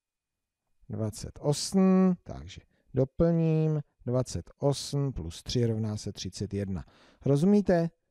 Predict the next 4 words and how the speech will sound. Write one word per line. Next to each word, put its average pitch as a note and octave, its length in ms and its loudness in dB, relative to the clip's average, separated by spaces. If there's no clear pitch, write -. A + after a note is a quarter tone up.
Bezvadný. A2+ 580 0
Dvacet F3+ 440 2
osm G3 680 0
a C3 120 2